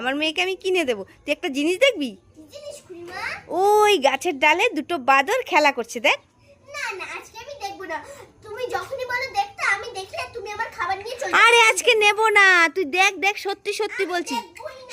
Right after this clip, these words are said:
Speaker 1: সত্যি বলছি, দেখ, দেখ।
Speaker 2: না, আমি চলে যাবো।
Speaker 1: দুটো বাঁদর, দেখ।
Speaker 2: আমি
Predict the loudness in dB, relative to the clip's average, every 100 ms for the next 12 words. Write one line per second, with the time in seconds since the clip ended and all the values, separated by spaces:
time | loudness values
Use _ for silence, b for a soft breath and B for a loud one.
0 | -2 0 0 0 2 2 0 0 4 2
1 | 4 2 2 0 -10 -16 -16 -20 -20 -20
2 | -14 0 0 2 2 4 2 2 2 2
3 | 4 4 4 2 2 0 0